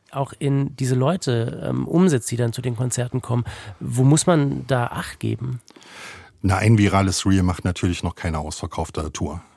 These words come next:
Speaker 2: Das ist klar. Das ist eher so, dass quasi Künstlerinnen, die durchaus schon ein,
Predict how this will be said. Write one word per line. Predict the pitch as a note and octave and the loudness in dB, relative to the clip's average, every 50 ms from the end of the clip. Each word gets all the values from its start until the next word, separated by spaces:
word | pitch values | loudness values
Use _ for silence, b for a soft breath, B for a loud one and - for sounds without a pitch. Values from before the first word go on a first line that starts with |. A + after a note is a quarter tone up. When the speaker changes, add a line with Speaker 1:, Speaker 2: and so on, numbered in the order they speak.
| b b b | b b b
Speaker 2:
Das | - F2 E2 - | -4 -4 -2 -2
ist | F#2+ - - | -4 -6 -6
klar. | - - - F#2+ G2+ G2+ B B B B B B B B B B B B - | -8 -10 -8 -8 -8 -10 B B B B B B B B B B B B -2
Das | - E2+ E2 - - - - - - _ - | -2 0 0 0 0 0 -2 -2 -4 _ -4
ist | - F#2 - | -4 -2 0
eher | - G2 G2 G#2+ A#2 A#2 A2 | 2 4 4 6 6 4 4
so, | F#2+ F#2+ F#2+ G2 G#2 G#2 G#2 A2 G#2 - | 4 2 2 4 4 4 2 2 0 -2
dass | - E2+ - - - | -4 -4 -4 -4 -8
quasi | - - - F2 E2+ F2 E2+ D#2 D2+ D#2+ E2 D#2+ E2 E2 D#2+ E2 E2+ F2 - _ _ _ _ - - - | -8 -4 -2 0 0 0 -2 -2 -4 -6 -4 -4 -4 -2 -2 -2 -4 -6 -8 _ _ _ _ -20 -14 -4
Künstlerinnen, | - - G#2+ A2+ - - G#2 G2 F2 - F#2+ F#2 F#2+ F#2+ F#2+ F2+ | 2 4 4 4 4 2 0 0 2 2 2 4 4 4 4 2
die | D#2 - - F2 F2+ F2+ D2+ D2 | 0 -2 -2 0 0 -2 -2 -4
durchaus | - G#2 F#2 G#2+ A2 - - - F#2+ F#2 F#2 - | -4 -2 0 0 0 -2 -2 -2 -2 -2 0 0
schon | - - G2 F2+ F2+ F2+ | 0 0 2 2 2 0
ein, | F2 - - F2+ G2 - - A#2+ F#2 | 0 -4 -6 -6 -6 -6 -8 -12 -12